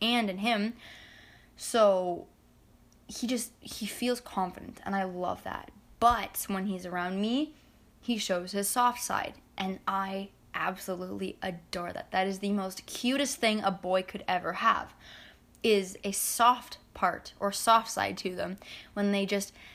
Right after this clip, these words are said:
have all of their emotions and when they're not acting like a tough guy. And I think it's important for everybody to have, especially a guy, because guys are allowed to cry.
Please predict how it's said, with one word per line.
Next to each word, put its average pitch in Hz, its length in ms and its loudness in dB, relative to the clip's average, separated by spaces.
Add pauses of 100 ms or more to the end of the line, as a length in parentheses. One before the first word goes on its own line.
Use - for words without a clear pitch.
(260)
have 196 260 0
all 208 200 4
of 226 40 -2
their 220 140 0
emotions 196 560 2
and 214 160 4
when 262 120 2
they're 311 120 2
not 247 320 -2 (100)
acting 190 760 -4
like 214 140 -6
a 247 60 -8
tough - 360 -2
guy. - 300 -8 (340)
And 277 220 -2
I 262 180 0
think 330 160 -8
it's 311 140 -8
important 302 540 2
for - 180 -8
everybody 269 460 2
to - 60 -2
have, - 360 -6 (220)
especially 254 360 0
a 190 80 0
guy, 220 400 4 (440)
because 214 340 4 (480)
guys 285 320 6
are 302 80 4
allowed 233 240 4
to - 60 -10
cry. - 400 -4